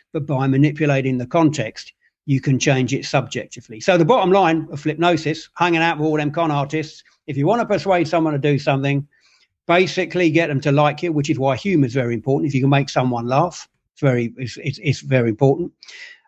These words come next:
Uh, I think it was, I think it was Victor Borgia, the Argentinian playwright, who said that humor is the shortest distance between two people.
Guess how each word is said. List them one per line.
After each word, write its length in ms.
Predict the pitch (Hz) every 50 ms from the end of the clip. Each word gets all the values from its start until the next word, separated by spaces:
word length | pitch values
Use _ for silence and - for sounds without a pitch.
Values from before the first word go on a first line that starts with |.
| - -
Uh, 460 | 139 135 131 131 131 131 131 127 123 110 107
I 140 | - 123 120
think 220 | - 175 170 -
it 80 | 170 139
was, 420 | 147 147 131 113 107 - - - 139 135 - - - -
I 40 | 135
think 200 | - 170 208 202
it 80 | - 185
was 180 | 180 151 -
Victor 460 | 123 - - - 180 185 - - 175 151
Borgia, 680 | 143 - 147 151 160 160 151 139 - 123 107 101 92 -
the 60 | 127 131
Argentinian 720 | 127 131 135 127 120 131 123 113 147 139 135 131 120 113
playwright, 480 | 123 135 131 135 131 127 123 117 117 - _ _ _ _ _ _ - -
who 140 | 151 147 127
said 240 | - 160 139 131 127
that 80 | 117
humor 440 | 107 - 160 156 151 143 139 139 139
is 180 | 131 113 - -
the 300 | 139 135 127 123 120 - _ _ _ _ _
shortest 540 | - - - 170 151 143 147 156 143 - -
distance 360 | 156 143 143 - 135 120 -
between 380 | - 131 - 147 131 127 120 113
two 180 | - 127 117
people. 420 | 107 - 131 110 101 - 69 -